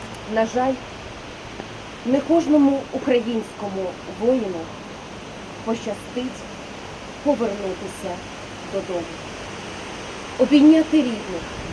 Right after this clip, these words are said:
і знову зажити в мирі і правді. Ми схиляємо голови перед їхньою мужністю, самопожертвою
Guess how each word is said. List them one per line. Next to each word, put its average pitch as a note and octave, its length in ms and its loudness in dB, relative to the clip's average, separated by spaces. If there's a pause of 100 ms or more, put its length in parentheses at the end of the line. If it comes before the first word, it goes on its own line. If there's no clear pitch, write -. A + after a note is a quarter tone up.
(1080)
і C#4+ 60 6
знову C#4+ 400 10 (180)
зажити A3+ 380 0 (100)
в G#3+ 40 0
мирі A#3+ 340 4 (640)
і A#3+ 60 -2
правді. F3 580 0 (2250)
Ми C#4 180 8
схиляємо D#4+ 680 10
голови D#4 340 6
перед C4+ 280 6 (160)
їхньою B3 460 0
мужністю, G3 640 -4 (640)
самопожертвою C4 1040 4